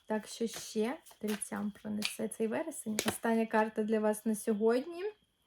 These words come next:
І це у нас десятка.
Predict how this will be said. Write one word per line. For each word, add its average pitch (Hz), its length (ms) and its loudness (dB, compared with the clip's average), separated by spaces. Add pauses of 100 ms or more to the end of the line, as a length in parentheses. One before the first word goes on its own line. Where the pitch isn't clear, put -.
(460)
І 226 100 -2
це 285 440 6
у 285 40 6
нас 269 560 6 (280)
десятка. 277 680 10